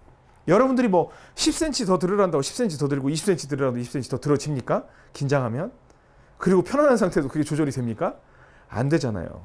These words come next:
중요한 건 오른손이 무조건 오른 허벅지에 들어올 때는 그냥 무조건 젖힌 게 숙여져야 된다.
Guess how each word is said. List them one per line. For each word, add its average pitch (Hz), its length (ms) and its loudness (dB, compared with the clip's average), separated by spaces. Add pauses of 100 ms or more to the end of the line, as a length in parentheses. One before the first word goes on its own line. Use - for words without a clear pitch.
중요한 165 480 4
건 156 300 0 (560)
오른손이 277 1000 4
무조건 254 920 0
오른 220 480 2
허벅지에 247 460 -2 (160)
들어올 277 340 4
때는 220 160 0
그냥 170 180 -2
무조건 180 440 -2 (340)
젖힌 247 580 0
게 269 320 -2 (500)
숙여져야 302 500 -2
된다. 104 520 -10